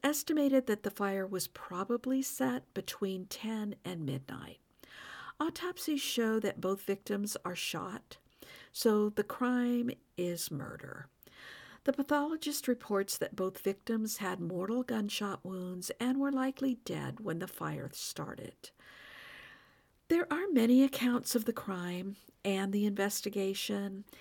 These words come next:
In spite of what Truman Capote says, there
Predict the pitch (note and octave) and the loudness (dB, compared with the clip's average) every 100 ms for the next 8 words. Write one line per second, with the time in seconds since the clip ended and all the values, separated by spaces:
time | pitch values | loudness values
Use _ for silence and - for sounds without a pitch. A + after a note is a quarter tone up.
0 | - - - _ _ F3+ E3+ E3 D#3+ - | -20 -20 -20 _ _ -6 -6 -4 -2 -2
1 | - A#3+ C#4 E4 D4+ C4+ B3 B3+ - - | -2 0 2 2 2 4 4 2 -2 4
2 | A#3 G3+ G#3+ G#3+ - F#3+ F3+ F3+ - F3+ | 4 4 -2 -4 -2 0 0 -2 -2 0
3 | E3 E3 F3 - - - A#3 - C4 | 0 -2 -4 -8 -10 -14 -8 4 6